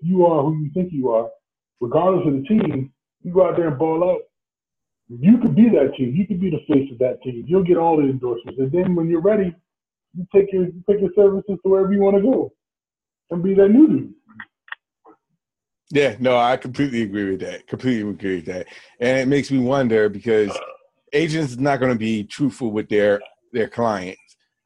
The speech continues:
Speaker 2: Um, basically, it's just, "Whatever you guys say, we'll do what we can to get that money so that I can get paid as well," which is unfortunate, because in the e-, in the end, they're not really helping out their clients in the long run.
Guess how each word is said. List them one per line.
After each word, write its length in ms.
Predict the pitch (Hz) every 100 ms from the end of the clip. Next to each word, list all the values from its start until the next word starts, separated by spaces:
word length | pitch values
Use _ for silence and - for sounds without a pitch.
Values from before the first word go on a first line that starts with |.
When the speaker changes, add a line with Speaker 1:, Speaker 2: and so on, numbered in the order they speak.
| -
Speaker 2:
Um, 360 | 92 95 95
basically, 500 | 98 120 113 113 113
it's 140 | 110 104
just, 260 | 113 95
"Whatever 460 | 101 110 113 117 113
you 200 | 107 104
guys 400 | 110 104 101 -
say, 400 | 107 104 101 98 _ _
we'll 140 | 110 107
do 160 | 117
what 140 | 113 107
we 120 | 107
can 300 | - 110 104
to 80 | 104
get 240 | 110 104
that 180 | 104 98
money 380 | 104 101 98 92
so 160 | -
that 200 | 101 95 104
I 100 | 98
can 160 | 98
get 180 | 87 92
paid 280 | - 98 87
as 160 | 85 95
well," 260 | 92 80 _ _ _ _
which 180 | 107 104
is 120 | 98
unfortunate, 600 | 107 - 196 - 98 95 -
because 420 | 110 104 101 98 _ _ -
in 120 | 107
the 140 | 107 113
e-, 160 | 120 -
in 140 | 120
the 180 | 117 135
end, 340 | 151 127 110
they're 100 | 110
not 220 | 120 120 110
really 240 | 120 110
helping 380 | 135 131 110 110
out 200 | 110 -
their 120 | 101
clients 420 | 120 107 101 -
in 80 | 101
the 80 | 95
long 320 | 92 90 90
run. 200 | 110